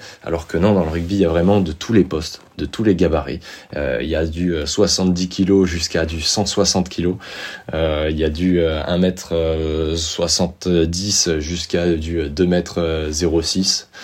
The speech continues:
peut-être plus. <laughs> Enfin, voilà, il y a vraiment tous les gabarits et, euh, et j'ai envie de dire, ça, ça peut être pénalisant,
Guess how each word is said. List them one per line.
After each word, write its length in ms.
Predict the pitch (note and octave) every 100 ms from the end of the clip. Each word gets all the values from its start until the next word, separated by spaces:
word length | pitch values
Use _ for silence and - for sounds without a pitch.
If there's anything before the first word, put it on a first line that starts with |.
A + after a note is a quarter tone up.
| - -
peut-être 280 | E2 D#2+ -
plus. 360 | F2 E2+ - -
<laughs> 40 | - - - - - - - -
Enfin, 260 | - F#2 F2
voilà, 220 | F#2+ E2+
il 60 | F2+
y 40 |
a 60 | F2
vraiment 260 | G2+ A#2
tous 160 | A2+ -
les 80 | A#2+
gabarits 720 | A2+ G#2 G2 G2+ A2+ B2+ - F2
et, 240 | F#2+ G2
euh, 420 | F2+ E2+ E2 E2 - - -
et 100 | E2+
j'ai 80 | F2
envie 200 | F2 F2+
de 40 | F2+
dire, 220 | A2+ G#2+
ça, 160 | -
ça 160 | F#2 -
peut 140 | -
être 120 | F2 -
pénalisant, 720 | A2 G2 F#2+ F#2+ G2 A#2+